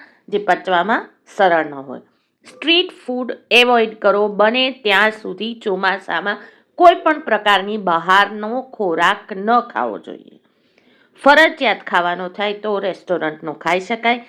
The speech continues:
તેલવાળો અને તળેલો ખોરાક એવોઇડ કરવાનો છે. હા, ક્યારેક ભજીયા ખાવાનું મન થાય તો ઘરે બનાવેલા ખાઈ શકાય.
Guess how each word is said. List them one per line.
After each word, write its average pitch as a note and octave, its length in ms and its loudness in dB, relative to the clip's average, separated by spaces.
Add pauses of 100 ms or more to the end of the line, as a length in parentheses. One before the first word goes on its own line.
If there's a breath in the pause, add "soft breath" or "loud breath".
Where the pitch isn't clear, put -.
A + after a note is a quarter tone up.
(320 loud breath)
તેલવાળો B3 580 2
અને A3+ 180 -4
તળેલો G3 480 -2
ખોરાક F#3 480 -2 (180)
એવોઇડ F3 380 0
કરવાનો D#3+ 500 -2
છે. B3 140 -8
હા, A3 140 2
ક્યારેક A3+ 580 0
ભજીયા G#3 360 -2
ખાવાનું F3 380 -2
મન F3+ 140 -10
થાય A3 140 -6
તો A#3 120 -8
ઘરે B3+ 300 2
બનાવેલા F3 520 -2
ખાઈ A#2 200 -8
શકાય. - 420 -8